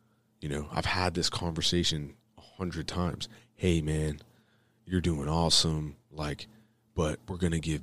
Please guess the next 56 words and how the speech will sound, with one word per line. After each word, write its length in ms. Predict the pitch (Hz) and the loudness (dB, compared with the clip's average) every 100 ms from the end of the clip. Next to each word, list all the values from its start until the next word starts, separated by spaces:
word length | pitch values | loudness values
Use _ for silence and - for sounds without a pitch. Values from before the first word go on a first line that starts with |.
| - | -2
this 240 | 87 76 | 0 2
guy 240 | - 73 71 | 2 0 0
the 220 | 67 - | -2 -4
E 40 | |
P 380 | - - 76 71 | -6 -4 -2 -2
because 320 | 143 - - | -4 -6 -4
we 100 | 110 | -2
don't 160 | 76 71 | -2 -2
wanna 140 | 71 | -4
mess 240 | 71 71 - | -6 -4 -2
his 140 | - | -2
career 440 | - 82 78 76 76 | -4 -4 -2 0 -2
up, 80 | - | -4
and, 140 | 73 | -10
but 140 | 69 | -14
we're 80 | 80 | -14
gonna 240 | 80 76 73 | -8 -4 -2
do 160 | 76 | -2
that, 100 | 76 | 0
and 120 | 76 | 0
we're 80 | 78 | 0
gonna 120 | 76 | -4
move 280 | 73 80 76 | -2 -2 -2
this 200 | 78 - | 0 2
around." 280 | 76 76 76 | 2 -2 -2
And 100 | 85 | -2
I'm 100 | 80 | -2
like, 220 | 78 76 | -4 -4
"One 180 | 87 110 | 2 4
of 120 | 107 | 4
two 160 | - 92 | 2 0
things. 380 | 80 71 - - _ _ _ _ _ _ _ _ _ _ - | 0 -8 -12 -18 _ _ _ _ _ _ _ _ _ _ -4
Either 340 | 92 87 85 - | 2 6 6 4
I 80 | 80 | 0
don't 340 | 76 82 98 | 2 4 4
deserve 380 | 95 80 78 73 | 4 2 2 0
it, 100 | 80 - _ - | -2 -6 _ -6
so 200 | - 73 | -4 -2
don't 280 | 78 78 78 | 0 0 0
have 120 | 76 | -2
this 80 | - | -2
conversation 560 | - 71 - 76 - | -4 -4 -2 -2 -2
with 80 | 69 | -4
me, 180 | 73 76 _ _ _ _ _ - | -6 -10 _ _ _ _ _ 4
or 300 | 139 123 123 - | 6 6 0 -8
I 80 | 76 | -2
do 180 | 95 | 0
deserve 320 | 95 98 104 98 | 2 4 4 4
it 80 | |
and 80 | 76 | 0
you're 100 | 80 | 0
not 200 | 80 73 | 0 -2
giving 240 | 80 78 69 | -2 -4 -4
it 80 | |
to 100 | - | -8
me, 140 | 69 | -10